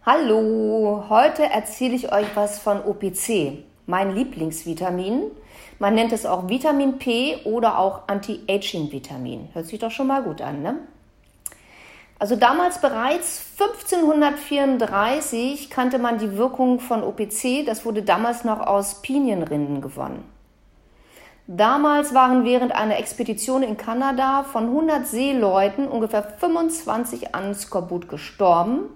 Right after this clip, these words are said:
Weitere fünfzehn waren bereits in einem sehr kritischen Zustand und alle anderen waren mittlerweile so schwach, dass sie kaum noch ihre Kameraden begraben konnten.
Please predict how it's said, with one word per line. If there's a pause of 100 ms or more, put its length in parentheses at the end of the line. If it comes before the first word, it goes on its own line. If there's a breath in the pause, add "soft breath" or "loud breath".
(720 loud breath)
Weitere
fünfzehn
waren
bereits
in
einem
sehr
kritischen
Zustand
und
alle
anderen
waren
mittlerweile
so (160)
schwach,
dass
sie
kaum
noch
ihre
Kameraden
begraben
konnten.